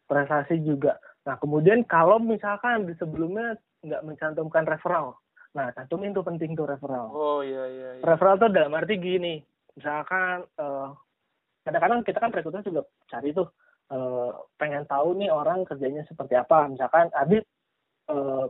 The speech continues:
Speaker 1: cara kerjanya gimana sih? Oh, tanya deh sama bosnya, atau
Speaker 2: Hmm.
Speaker 1: tanya deh sama koleganya. Cantumin tuh nomor referral.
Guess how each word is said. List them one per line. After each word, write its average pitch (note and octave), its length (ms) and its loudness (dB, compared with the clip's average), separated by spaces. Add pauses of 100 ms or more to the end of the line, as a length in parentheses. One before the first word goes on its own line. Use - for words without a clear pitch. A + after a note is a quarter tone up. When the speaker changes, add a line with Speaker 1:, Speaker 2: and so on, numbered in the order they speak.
(200)
Speaker 1:
cara C#3+ 160 2
kerjanya D#3 320 0
gimana D#3+ 400 0
sih? A3+ 80 4 (560)
Oh, F3 240 0
tanya C3 240 0
deh F#3+ 80 6
sama C3+ 240 -4
bosnya, F3+ 480 -4 (160)
atau C3+ 160 -8
Speaker 2:
Hmm. B2 80 -8
Speaker 1:
tanya C#3 200 -2
deh F3+ 120 -2
sama C#3+ 240 -8
koleganya. C3 560 -2 (240)
Cantumin E3+ 400 0
tuh D3+ 160 -2
nomor C3+ 240 -4
referral. B2 480 -4